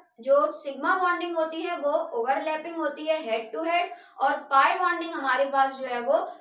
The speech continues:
parallel एक दूसरे से जो है वो क्या होते हैं, hybridize होते हैं। तो अब अगर यहाँ पर बात करें कि अगर ये दो carbon हैं, समझे एक carbon हमारे पास ये मौजूद है और एक carbon हमारे पास ये मौजूद है,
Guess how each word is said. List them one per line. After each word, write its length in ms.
parallel 540
एक 300
दूसरे 360
से 140
जो 160
है 200
वो 220
क्या 120
होते 240
हैं, 180
hybridize 640
होते 200
हैं। 200
तो 60
अब 180
अगर 220
यहाँ 320
पर 160
बात 320
करें 360
कि 80
अगर 420
ये 120
दो 300
carbon 460
हैं, 220
समझे 260
एक 400
carbon 360
हमारे 320
पास 320
ये 140
मौजूद 480
है 260
और 240
एक 280
carbon 300
हमारे 440
पास 340
ये 180
मौजूद 520
है, 140